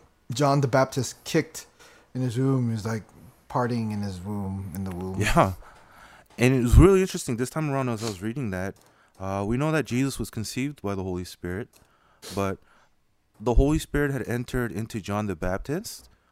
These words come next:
Speaker 2: when he was still in his mother's womb, too. So, like, this is just one holy family, you know? <laughs> But I, I thought it was
Speaker 1: Holy
Speaker 2: really cool.
Speaker 1: family, the holiest of holies.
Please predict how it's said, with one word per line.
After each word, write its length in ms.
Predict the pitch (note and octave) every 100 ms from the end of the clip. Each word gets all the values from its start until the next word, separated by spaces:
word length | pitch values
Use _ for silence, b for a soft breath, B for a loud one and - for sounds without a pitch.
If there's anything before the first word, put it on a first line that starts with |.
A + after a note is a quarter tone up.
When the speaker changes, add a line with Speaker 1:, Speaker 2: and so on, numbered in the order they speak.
| -
Speaker 2:
when 160 | G#2
he 80 | A2+
was 140 | A#2
still 220 | - A#2 A2
in 60 |
his 120 | G#2
mother's 320 | F#2+ F#2 F2+ F2
womb, 180 | F2+
too. 320 | E2 - A#2 D#2+ _ _ _ _ _ _ _
So, 160 | - G2
like, 280 | F#2+ F#2 F2+
this 120 | A#2+
is 60 | -
just 160 | A#2+
one 140 | A#2+ A2+
holy 260 | A2 A#2+
family, 360 | A2+ G2 B2 G#2
you 140 | E2
know? 160 | E2 C3+ -
<laughs> 560 | A3+ - - - -
But 100 | F#2
I, 100 | G2
I 40 | F#2+
thought 240 | - D#3
it 20 |
was 80 | D#3+
Speaker 1:
Holy 180 | A2 G2+
Speaker 2:
really 160 | G2 F#2+
cool. 80 |
Speaker 1:
family, 300 | C3+ B2+ A#2+ A2+
the 100 | A2
holiest 600 | - D3 C3 C3 - -
of 160 | A2 G2+
holies. 580 | A2 G#2+ G2 G#2 -